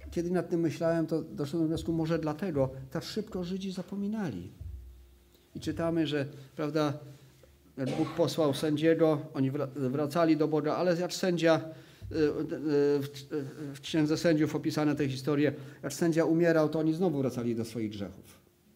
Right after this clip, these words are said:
Jeden król był dobry, a drugi lepiej nie mówić. I tak w kółko, wiecie, taki wachlarz, taka huśtawka.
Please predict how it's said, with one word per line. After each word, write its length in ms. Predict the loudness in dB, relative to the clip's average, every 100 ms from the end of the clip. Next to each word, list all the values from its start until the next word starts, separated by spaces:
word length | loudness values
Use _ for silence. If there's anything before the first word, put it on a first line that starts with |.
| -20 -16 0
Jeden 240 | 4 4
król 180 | 4 4
był 140 | 6 6
dobry, 460 | 6 6 6 6 0 -14 -18 -20 -2
a 140 | 2
drugi 240 | 4 6 4
lepiej 240 | 4 4
nie 80 | 4
mówić. 420 | 2 -2 -8 -16 -20 -20 -20 -20 _ _ _ _ _ -20 -20 -8
I 80 | 0
tak 140 | 2 4
w 60 |
kółko, 260 | 4 4 2
wiecie, 220 | 0 0
taki 240 | -2 -2
wachlarz, 440 | 0 0 -2 -12 -14 -18 -20 -20 -20 -20 -20 -12
taka 180 | -4 -2
huśtawka. 500 | 0 2 2 -2 -8